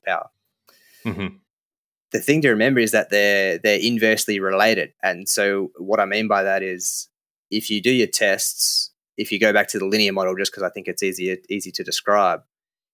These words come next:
Speaker 1: if you improve only your ten minute power, it'll increase the slope, but it'll actually drop your W prime measure.
Speaker 2: Mm-hmm.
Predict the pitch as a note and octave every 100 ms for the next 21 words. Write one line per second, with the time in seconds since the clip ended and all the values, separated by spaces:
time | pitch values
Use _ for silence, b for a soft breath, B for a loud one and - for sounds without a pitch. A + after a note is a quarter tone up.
0 | _ A2 - A2+ G#2 G2+ - B2+ C3+ A#2+
1 | - - A2 B2+ B2 A2+ G#2+ G2+ - G#2+
2 | G#2 G#2 - - F2+ D#2 E2 B2 - G2+
3 | G2+ A2+ - A2 - F#2 - A2+ G2 F2+
4 | - G#2 G#2+ A#2+ - - G2 G2 G2+ -
5 | - F#2+ G2+ G2 F#2+ F#2 G#2 G#2+ A#2+ D3
6 | F3+ _ _ - F#2+